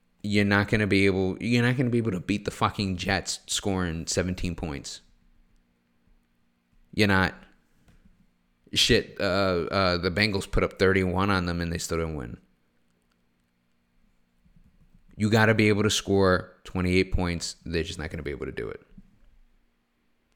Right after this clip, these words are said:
And who do we got next? We got the Raiders. We got the Bucks.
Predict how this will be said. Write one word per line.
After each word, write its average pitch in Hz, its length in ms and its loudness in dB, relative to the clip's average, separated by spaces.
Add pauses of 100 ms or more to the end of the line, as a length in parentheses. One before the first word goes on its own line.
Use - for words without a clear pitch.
(120)
And - 140 -2
who 123 120 6
do 110 80 2
we 101 120 4
got 85 160 -2
next? - 360 -12 (1700)
We 95 80 2
got 101 160 4
the 98 80 4
Raiders. 98 520 6 (1200)
We 104 140 2
got 90 120 0
the 101 80 0
Bucks. 92 680 2